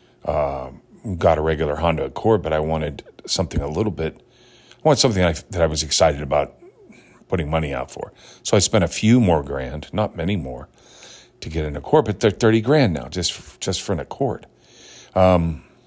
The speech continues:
you know, this is the world we live in now, money.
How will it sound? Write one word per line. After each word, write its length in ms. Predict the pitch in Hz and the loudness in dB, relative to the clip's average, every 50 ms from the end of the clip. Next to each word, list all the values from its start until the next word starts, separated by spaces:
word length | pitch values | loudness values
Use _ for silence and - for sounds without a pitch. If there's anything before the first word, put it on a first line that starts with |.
| _ _ _ _ _ _ _ _ _ _ _ _ _ _ _ _ _ _ _ _ _ _ _ _ _ _ _ _ _ _ _ _ _ _ _ _ _ _ _ _ _ _ _ _ _ _ _ _ _ _ _ _ _ _ _ _ _ _ _ _ _ _ _ _ - | _ _ _ _ _ _ _ _ _ _ _ _ _ _ _ _ _ _ _ _ _ _ _ _ _ _ _ _ _ _ _ _ _ _ _ _ _ _ _ _ _ _ _ _ _ _ _ _ _ _ _ _ _ _ _ _ _ _ _ _ _ _ _ _ -8
you 80 | - 87 | -4 -2
know, 340 | 85 85 82 80 78 73 - _ - _ _ _ _ _ _ _ | 0 0 0 0 -2 -6 -10 _ -20 _ _ _ _ _ _ _
this 200 | - 104 - - | 0 2 2 2
is 160 | 107 95 80 | 2 0 0
the 80 | 92 92 | -2 0
world 240 | 85 98 101 95 87 | 2 4 4 4 4
we 80 | 87 | 2
live 200 | 82 98 131 117 | 2 2 0 0
in 100 | 90 71 | -2 -6
now, 160 | 69 65 64 | -6 -8 -10
money. 400 | - 73 95 120 117 - - - | -6 -2 -2 -2 -2 -4 -8 -12